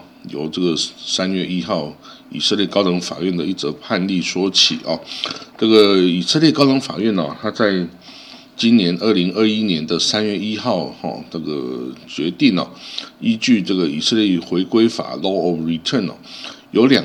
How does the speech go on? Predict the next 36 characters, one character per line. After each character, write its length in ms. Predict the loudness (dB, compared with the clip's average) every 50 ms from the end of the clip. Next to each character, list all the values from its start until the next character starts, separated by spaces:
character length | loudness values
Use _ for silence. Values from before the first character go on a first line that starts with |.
| -2 -8
支 180 | -6 -2 0 2
哦， 160 | 2 0 0 -2
在 140 | -2 -4
美 220 | -2 0 -2 -2 -4
国 220 | -4 -4 0 2
为 100 | 2 2
主 240 | 0 -2 -2 -2 -2
流 180 | -2 -2 -2 0
的 100 | 0 2
犹 220 | 2 4 2 2
太 240 | 0 0 -2 -2 -2
教 240 | 2 2 2 2 2
派 300 | 0 -4 -4 -4 -4 -4
啊， 120 | -4 -8 -8
就 100 | -8 -8
是 300 | -4 -2 0 2 2 4
Reform 640 | 4 4 2 0 -2 2 4 4 4 4 2 -6 -10 -16 -20 -20 -20 -20 -20 -20 -20 -20 _ -4
改 160 | -2 -2 -2
革 160 | -2 -2 -4 -4
派 260 | -2 0 0 0 0
跟 460 | -2 -4 -2 -2 -2 0 -2 -4 -4
Conservative 840 | -8 -10 -6 -6 -6 -6 -2 0 0 2 2 0 -2 -2 -6 -6 -6 -6 -12 -20 -20 -10
就 100 | -8 -8
是 180 | -6 -4 -6 -8
保 280 | -6 -4 -4 -2 -2
守 180 | -2 -4 -6 -6
派 260 | -4 -4 -4 -4 -4 -4 -10 -18 -18 -18 -16 -18 -20 -20 -6
这 100 | 0 2
两 140 | 2 2 2
个 80 | 2 2
美 200 | 2 2 0 0
国 220 | -2 -4 -2 -2
的 400 | 0 2 2 2 2 2 0 -2 -2
犹 200 | -2 -2 -2 -2
太 300 | -2 -2 -4 -2 -2 -2
派 340 | -2 -4 -4 -4 -2 -2 -2